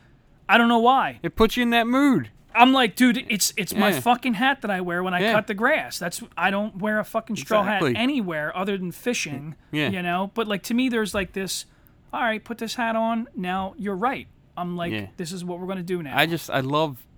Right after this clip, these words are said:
Speaker 2: being able to appreciate simple things at this age.
Speaker 1: <laughs>
Speaker 2: Like, and just going, you know, my whole life is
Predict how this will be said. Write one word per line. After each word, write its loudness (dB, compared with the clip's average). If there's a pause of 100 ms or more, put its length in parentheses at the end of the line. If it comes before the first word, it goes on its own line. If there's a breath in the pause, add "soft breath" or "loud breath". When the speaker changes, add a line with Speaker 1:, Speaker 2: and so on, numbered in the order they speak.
Speaker 2:
being -2
able -4
to -4
appreciate -8
simple -14
things -16
at -14
this -14
age. -10 (160)
Speaker 1:
<laughs> -8
Speaker 2:
Like, -2
and -2
just -6
going, -2 (380 soft breath)
you -6
know, 0
my 0
whole -2
life 0
is -4